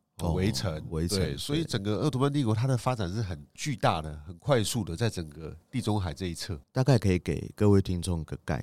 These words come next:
Speaker 1: 念：鄂图曼帝国分裂了以后，成立了二十几个国家。
Speaker 2: 是。
Speaker 1: 这些国家包含叙利亚、黎巴嫩等等这些地方。
Speaker 2: 对。
Speaker 1: 还有哪里呢？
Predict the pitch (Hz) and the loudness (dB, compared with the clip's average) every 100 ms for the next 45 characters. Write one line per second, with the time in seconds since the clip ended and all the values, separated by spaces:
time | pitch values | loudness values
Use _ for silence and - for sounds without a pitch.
0 | - - - _ _ _ _ _ - 135 | -6 -10 -14 _ _ _ _ _ 6 6
1 | 113 117 123 107 98 107 85 78 76 - | 8 6 4 4 2 2 2 0 -2 4
2 | 104 104 104 85 67 - 90 82 - - | 4 6 6 4 2 -4 -6 -6 -6 -10
3 | _ _ _ _ - 90 104 95 80 127 | _ _ _ _ 2 6 6 6 2 2
4 | 107 - - - 76 - - - - - | 2 2 0 0 -2 -4 -6 -6 -6 -10
5 | - 80 73 _ _ - 120 123 123 104 | -16 -20 -20 _ _ 0 6 6 8 6
6 | 101 107 104 107 92 85 - 107 92 82 | 6 4 4 2 2 0 0 0 0 0
7 | 73 76 85 90 90 92 80 78 76 78 | 0 -2 -2 0 0 2 -2 -4 -4 -2
8 | - 73 78 73 73 - 69 - - - | -4 -4 -2 -2 -4 -4 -6 -8 -16 -14
9 | 78 71 92 113 95 87 90 87 | -12 0 6 8 8 6 4 4